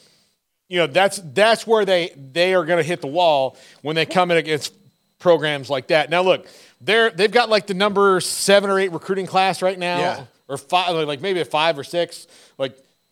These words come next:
Speaker 1: f-, like, if you look at that top ten, the big three in Florida are all in the top ten right now. So they're all starting to recruit really well,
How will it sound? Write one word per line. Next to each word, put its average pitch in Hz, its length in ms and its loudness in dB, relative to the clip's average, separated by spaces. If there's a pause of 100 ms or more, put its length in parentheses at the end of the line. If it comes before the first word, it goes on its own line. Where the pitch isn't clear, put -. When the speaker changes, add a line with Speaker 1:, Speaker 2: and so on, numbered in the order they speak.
Speaker 1:
f-, 214 100 -8
like, 185 200 2
if 175 80 -6
you 247 100 -4
look 294 140 2
at 294 60 -4
that 294 140 4
top 196 240 -2
ten, 214 440 -2 (320)
the 160 80 -8
big 208 240 -2
three 277 220 -4
in 240 80 -2
Florida 254 360 4
are 170 140 0
all 214 200 6
in 214 60 0
the 208 60 0
top 214 300 0
ten 202 200 -6
right 120 160 -8
now. 101 200 -16
So 156 420 0 (320)
they're 170 180 0
all 240 140 4
starting 254 280 2
to 214 40 -2
recruit 226 340 -6
really 196 280 0
well, 151 560 2